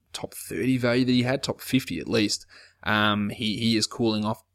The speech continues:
You still want to own him, but he is gonna, you know, pretty quickly, I think, slide to being maybe your eleventh, maybe your twelfth best player with, uh, with Nick Young playing more, with Russell getting his minutes back, and Williams not going out there and doing everything that he was doing before. So the party was always bound to end,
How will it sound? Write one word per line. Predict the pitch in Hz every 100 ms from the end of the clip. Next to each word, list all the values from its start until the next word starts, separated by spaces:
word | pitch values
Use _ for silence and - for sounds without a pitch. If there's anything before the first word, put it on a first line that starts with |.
| _
You | 127
still | - 165
want | 156 131 117
to | -
own | 107 117
him, | 120 139
but | 117
he | 117 117
is | 110
gonna, | 120 123 110 -
you | 120
know, | 120
pretty | - 143
quickly, | 113 - 120 113 107
I |
think, | 110 104
slide | - 104 104 104
to | 107
being | 104 104
maybe | 101 104 104
your | 101 87
eleventh, | 92 104 101 -
maybe | 104 107 117 113
your | 101
twelfth | - 104 107 -
best | - 110 -
player | - 107 107 - - - _
with, | - 110 107 104 110
uh, | 104 104 104
with | 113 113
Nick | 113 -
Young | 110 113
playing | - 110 107
more, | 107 110 104
with | 101 110
Russell | 107 110 110
getting | 107 104
his | 113 107
minutes | 107 101 -
back, | 110 104 - - - - -
and | 107 104
Williams | 110 110 104 107
not | 110 -
going | 101 92 92
out | 98 -
there | 90
and | 90 101
doing | 104 98
everything | 85 95 - 95
that | 87
he | 113
was | 107
doing | 110 110
before. | 107 - 131 107
So | - 113 - - _ -
the | 127
party | 165 175 143
was | 127
always | 127 123 113
bound | 113 107 -
to | 95
end, | 120 190